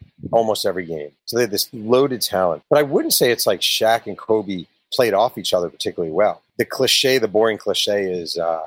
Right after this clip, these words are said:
"Yeah, they disagreed off the court, but when you got them together on the court, it was magic." I don't think it was magic. I think they were just freaking really good, like, really, really good. And in a way, they won in spite of each other's indifference toward each other, you know? And I think that's actually really impressive 'cause they weren't cohesive.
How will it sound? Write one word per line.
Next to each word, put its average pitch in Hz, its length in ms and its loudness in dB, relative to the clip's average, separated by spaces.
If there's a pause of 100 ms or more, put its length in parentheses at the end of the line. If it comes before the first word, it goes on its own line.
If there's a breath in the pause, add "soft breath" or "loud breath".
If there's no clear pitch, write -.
"Yeah, 135 300 4
they 131 160 0
disagreed 123 500 0
off 117 220 2
the 107 60 -4
court, 101 300 -2
but 92 60 -4
when 90 100 -4
you 131 160 -6
got 135 200 2
them 123 140 -2
together 117 380 2
on 113 120 2
the 104 60 -6
court, 101 200 0
it 104 40 0
was 87 140 -6
magic." 92 360 -2 (180)
I 139 100 4
don't 240 120 -2
think 170 100 -4
it 110 40 -2
was 95 120 0
magic. 117 420 0
I - 60 2
think 170 140 0
they 151 60 4
were 147 60 2
just - 340 -4
freaking 135 440 0
really 139 320 4
good, 120 400 0
like, 107 160 0
really, 156 340 2
really 139 400 0
good. 92 260 0 (360)
And 123 220 4
in 127 140 0
a 123 60 6
way, 143 160 4
they 135 120 2
won 123 280 0
in 107 160 -8
spite 131 380 2
of 104 80 -6
each 95 160 -4
other's 92 460 0 (100)
indifference 113 580 0
toward 95 220 -2
each - 160 -4
other, 76 200 0 (220)
you 101 80 -4
know? 101 220 4
And 110 80 2
I 110 40 2
think 147 180 -2
that's 135 180 4
actually 123 320 2
really 113 260 4
impressive 104 560 0 (140)
'cause 143 100 4
they 151 60 6
weren't 160 200 2
cohesive. 92 440 -2